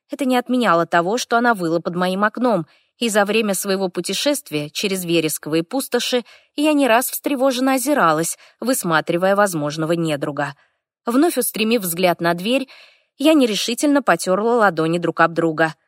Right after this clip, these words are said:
Про перчатки при побеге я благополучно забыла. В домашнем платье из узорчатого сизого шёлка с рукавами чуть ниже локтя мне было немного зябко,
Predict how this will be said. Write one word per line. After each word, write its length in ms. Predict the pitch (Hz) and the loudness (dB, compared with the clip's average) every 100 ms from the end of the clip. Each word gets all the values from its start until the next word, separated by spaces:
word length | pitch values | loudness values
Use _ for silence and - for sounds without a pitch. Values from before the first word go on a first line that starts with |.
| _ | _
Про 140 | - 294 | -2 -2
перчатки 600 | 208 180 - 190 233 247 | 0 -2 0 0 0 -4
при 160 | 247 | -4
побеге 460 | 247 214 208 226 233 | 0 0 0 -4 -2
я 160 | 208 175 | 0 0
благополучно 640 | 175 170 175 196 202 233 | 0 2 2 0 -2 -4
забыла. 580 | 233 247 240 302 208 160 _ _ _ - | 0 0 0 2 2 0 _ _ _ -6
В 100 | 202 | 0
домашнем 480 | 220 247 269 202 180 | 2 2 -2 -4 -2
платье 500 | 196 233 - 190 185 _ _ | 0 0 -2 -4 -6 _ _
из 160 | 240 220 | -6 -4
узорчатого 680 | 196 214 220 - 170 165 | -2 -2 -2 -4 -6 -4
сизого 380 | 165 208 180 147 | -4 -4 -4 -4
шёлка 480 | 151 214 214 226 214 - _ | -4 -4 -2 0 -2 -4 _
с 140 | - 311 | -4 -2
рукавами 540 | 277 247 180 202 247 | 0 2 4 2 2
чуть 220 | - 165 | -4 -6
ниже 280 | 180 170 165 | -4 -2 0
локтя 420 | 170 208 - 269 | 0 0 -2 -2
мне 160 | 247 202 | -2 -2
было 160 | 208 | -2
немного 400 | 233 240 240 240 | -2 0 0 0
зябко, 480 | 262 196 156 - 156 | 0 2 0 0 -6